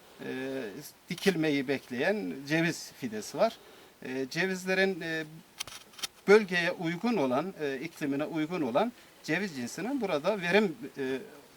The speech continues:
verdiğini gördüm ve onları geliştirmeye çalıştım. Ee, şu anda arkasında, arkamızda duran ceviz ağacı yaklaşık üç yıldır meyve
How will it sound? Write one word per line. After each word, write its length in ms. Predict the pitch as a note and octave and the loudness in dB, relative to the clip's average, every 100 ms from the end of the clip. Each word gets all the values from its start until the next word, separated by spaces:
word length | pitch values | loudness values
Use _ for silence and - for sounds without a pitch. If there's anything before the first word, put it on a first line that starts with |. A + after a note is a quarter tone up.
| - - | -20 -18
verdiğini 600 | C#3+ D3 C#3+ C3 A2+ A2+ | -2 2 2 2 -2 -4
gördüm 520 | C3+ E3+ A#2+ F#3+ A3+ | -2 -2 0 -2 -2
ve 80 | F#3+ | -2
onları 300 | F3+ D#3+ D3+ | -2 0 0
geliştirmeye 640 | G3+ F#3+ D#3+ - C3+ A2 - - | 0 0 0 -4 -4 -4 -8 -4
çalıştım. 500 | B2+ G#2 - A#3 A#3+ - - - - - | -4 -4 -6 -6 -6 -10 -20 -20 -20 -10
Ee, 340 | - - - | -8 -6 -6
şu 200 | - F3+ | -6 -2
anda 360 | F3+ F#3 F3+ - - - - - - - - D3+ | -2 2 0 0 -8 -18 -20 -20 -20 -20 -12 0
arkasında, 600 | D3+ F3 D#3 D#3 D#3+ D#3+ D#3 | 0 0 -4 -2 0 -2 -2
arkamızda 540 | D3+ E3 D3 D3 C#3+ | -4 -2 -4 -4 -4
duran 240 | D3+ D3+ C#3+ | -2 -2 0
ceviz 300 | D3 C#3+ A#2 | -2 -2 -4
ağacı 320 | A2+ B2 A3 - - - - | -6 -2 -4 -4 -20 -20 -2
yaklaşık 400 | D#3 D3+ D#3+ F3 | -2 0 -4 -6
üç 160 | D#3+ - | -10 -6
yıldır 240 | B2+ A#2+ | -6 -4
meyve 260 | A#2 A2+ | -6 -8